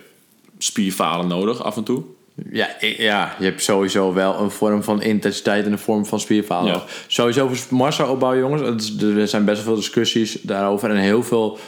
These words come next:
Speaker 2: wegen leiden naar Rome.
Speaker 1: Ja.
Speaker 2: Kan ik wel van tevoren zeggen. Eh,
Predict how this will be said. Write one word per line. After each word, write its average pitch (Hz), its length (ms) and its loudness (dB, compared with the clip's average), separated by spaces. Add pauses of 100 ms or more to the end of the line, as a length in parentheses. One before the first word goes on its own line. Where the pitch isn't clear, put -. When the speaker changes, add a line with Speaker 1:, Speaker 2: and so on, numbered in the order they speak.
(720)
Speaker 2:
wegen 110 440 2
leiden 98 380 2
naar 87 180 2
Rome. 95 360 2
Speaker 1:
Ja. 90 160 -2
Speaker 2:
Kan 95 160 -2
ik 90 80 -6
wel 98 100 -4
van 98 160 -4
tevoren 101 300 -4
zeggen. 110 340 -6 (500)
Eh, 92 380 -4